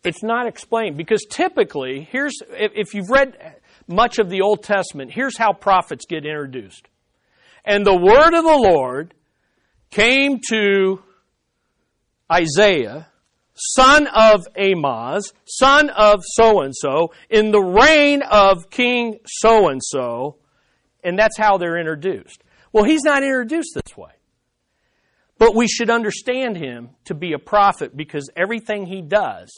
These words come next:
is what a prophet would do. Okay? So let me give you a description of a prophet, a definition. Here's, here's, fill in your blanks. Here's what they mean. Prophets were covenant protectors.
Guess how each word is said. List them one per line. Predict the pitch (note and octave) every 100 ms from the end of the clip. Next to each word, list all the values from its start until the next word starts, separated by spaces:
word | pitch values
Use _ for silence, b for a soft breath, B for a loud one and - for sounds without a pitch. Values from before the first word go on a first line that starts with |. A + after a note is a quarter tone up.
| _ _ _ _ _
is | D#3+ C3+
what | D3 C#3
a |
prophet | B2 - B2 - - _ _ _
would | B2+ G2+
do. | G#2+ - _ _ _ _
Okay? | A#2+ - C#3+ - b
So | -
let | G#3
me | C4
give | C4 B3
you | A#3
a |
description | F3 F3 - G3+ G3 F3
of | D#3+
a | C#3+
prophet, | - F3+ F3 F3 D#3
a | B2+
definition. | D#3 E3 D#3 D3+ D3+ - D3+ D3 _ _ _ _ _ _ _ _
Here's, | G3+ G#3 F3+
here's, | - F#3+ G3 - E3+ - -
fill | - G3
in | G3
your | F#3+
blanks. | E3 F3+ F3 -
Here's | F#3 D#3+
what | E3+ D3+
they | C#3+
mean. | C3
Prophets | - - B3 C4+ D#4 C4+ - F#3
were | E3
covenant | - - A#3 A#3 B3+ B3 - -
protectors. | - E3+ - G3 - A#2 -